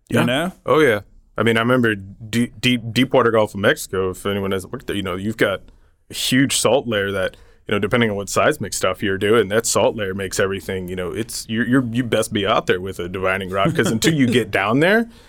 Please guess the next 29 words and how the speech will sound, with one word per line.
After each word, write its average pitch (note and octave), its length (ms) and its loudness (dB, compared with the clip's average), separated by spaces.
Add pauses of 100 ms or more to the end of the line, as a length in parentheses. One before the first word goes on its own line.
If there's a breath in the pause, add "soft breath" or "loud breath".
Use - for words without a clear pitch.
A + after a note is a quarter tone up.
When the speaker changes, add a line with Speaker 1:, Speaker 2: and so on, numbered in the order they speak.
(140 loud breath)
Speaker 2:
and G#2+ 80 2
actually A2 240 2
get A2+ 120 0
to G2+ 80 0
calibrate G2 540 0
that E2+ 180 -2
stuff, E2+ 380 -4
you G2+ 60 -4
know, F#2 60 -4
you B2+ 180 0
don't G#2+ 140 2
know G2 120 -4
if F#2+ 80 -4
stuff G2 320 -2
is F2 140 -10
five G#2 400 -2
feet B2+ 240 0
thick C3+ 240 2
or G2+ 100 2
five F#2+ 280 -2
hundred D3+ 280 0
feet F#2 220 -12
thick. B1+ 280 -8 (480 soft breath)
And G#2 140 0
so, G2+ 200 2
you G#2 80 4
know, F#2+ 120 0
there's, A#2 320 2
there's, A2 480 -2